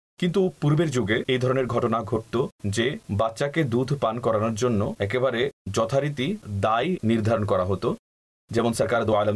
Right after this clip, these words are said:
সাল্লাল্লাহু আলাইহি সাল্লামকে যে দুধ পান করিয়েছিলেন, তিনি ছিলেন হযরত হালিমা সাদিয়া রাদিয়াল্লাহু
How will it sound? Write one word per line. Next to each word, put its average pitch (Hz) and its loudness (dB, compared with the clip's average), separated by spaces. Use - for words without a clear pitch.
সাল্লাল্লাহু 131 0
আলাইহি 117 -2
সাল্লামকে 110 0
যে 104 0
দুধ 104 0
পান 107 0
করিয়েছিলেন, 127 -2
তিনি 110 0
ছিলেন 107 0
হযরত 101 0
হালিমা 120 0
সাদিয়া 95 0
রাদিয়াল্লাহু 95 0